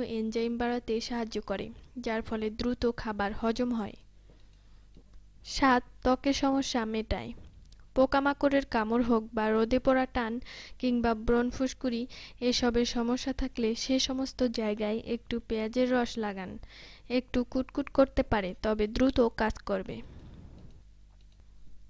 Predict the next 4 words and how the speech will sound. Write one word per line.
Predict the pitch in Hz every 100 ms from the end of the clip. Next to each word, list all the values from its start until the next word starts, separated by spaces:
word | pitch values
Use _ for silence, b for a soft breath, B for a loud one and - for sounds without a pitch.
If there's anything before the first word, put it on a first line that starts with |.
| - - -
আট, | 240 240 - - - - -
ক্যান্সারের | 247 254 285 277 285
সঙ্গে | 285 277 226
লড়ে। | 214 196 185